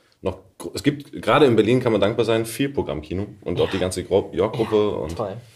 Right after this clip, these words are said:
Speaker 2: Ja, es, es gehört auch zur York-Gruppe.
Speaker 1: Ja.
Speaker 2: Also ich konnte meine York-Karte da auch <laughs> gewinnbringend unterbringen.
Speaker 1: Sehr schön.
Speaker 2: <laughs> Ja,
Speaker 1: Ja, oder
Speaker 2: irgendwann
Speaker 1: diese
Speaker 2: dann
Speaker 1: Ladenkinos. Ich weiß
Speaker 2: Mhm.
Speaker 1: nicht, da, also in, in
Speaker 2: Mhm.
Speaker 1: Friedrichshain gibt's das, ich weiß nicht, ob du da mal warst.
Speaker 2: Nee.
Speaker 1: Das mag ich total gerne. Das ist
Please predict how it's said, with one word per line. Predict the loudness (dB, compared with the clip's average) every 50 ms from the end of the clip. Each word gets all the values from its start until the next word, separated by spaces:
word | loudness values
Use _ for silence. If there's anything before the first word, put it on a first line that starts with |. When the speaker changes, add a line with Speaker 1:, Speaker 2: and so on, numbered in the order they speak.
| _ _ _ _ -2
Speaker 2:
Ja, | 2 2 4 2
es, | 2 2
es | 2 2 2 2 -2 0
gehört | 2 4 4 4 4 2
auch | 0 0
zur | 0 -2 -2
York-Gruppe. | -2 -2 -2 -4 -6 -10 -12 -10 -10 -10 -10 -12 -4 -2
Speaker 1:
Ja. | 0 0
Speaker 2:
Also | 2 0 -2
ich | -2 -2
konnte | -4 -6 -6 -6 -6
meine | -6 -6 -6 -8 -10 -12 -14 -18 _ _ _ -6
York-Karte | -2 -2 -2 -4 -6 -14 -14 -10 -10 -10 -10 -10 -14 -16
da | -12 -10 -10
auch | -10 -10 -8 -6
<laughs> |
gewinnbringend | -4 -2 0 2 4 6 6 8 8 8 8 6 8 8
unterbringen. | 8 8 8 8 6 4 4 4 4 4 4 4 4
Speaker 1:
Sehr | 4 6 8 8 8
schön. | 8 6 6 6
Speaker 2:
<laughs> | 6 6 6 4 2 2 2 0 -6 -2 -2 -2 0
Ja, | 0 2
Speaker 1:
Ja, | 4 4 4 2 -2 -8 -14 -14 -6 0
oder | 4 6
Speaker 2:
irgendwann | 8 8 8 8 8
Speaker 1:
diese | 6 6
Speaker 2:
dann | 6 8
Speaker 1:
Ladenkinos. | 8 6 6 4 2 0 0 0 -2 -2 0 0 -2 -2 -4
Ich | -4 0
weiß | 0 0 0
Speaker 2:
Mhm. | 0
Speaker 1:
nicht, | -2 0 0
da, | 0
also | 0 0 0 -2 -2
in, | -2 -2 0 0 0 -2 -2
in | -2 -2
Speaker 2:
Mhm. |
Speaker 1:
Friedrichshain | -2 0 0 0 0 0 0 0 -2 -2 -2
gibt's | -4 -6 -8 -10
das, | -10 -10 -12
ich | -12 -12 -12 -12
weiß |
nicht, | -12 -14 -12
ob | -10 -8
du | -4
da | -2 -2 0
mal | 0 0 0
warst. | 0 -2 -2 -2 -6 -8 -6
Speaker 2:
Nee. | -4 -4 -4
Speaker 1:
Das | -4 -6 -4 -4
mag | -4 -2 -2 -2 0 0 0 -2 -2
ich | -4 -8
total | -10 -14 -12 -6 -2 -2 0 0
gerne. | 2 0 0 0 -2 -4 -6 -8
Das | -10 -10 -10 -12
ist | -14 -16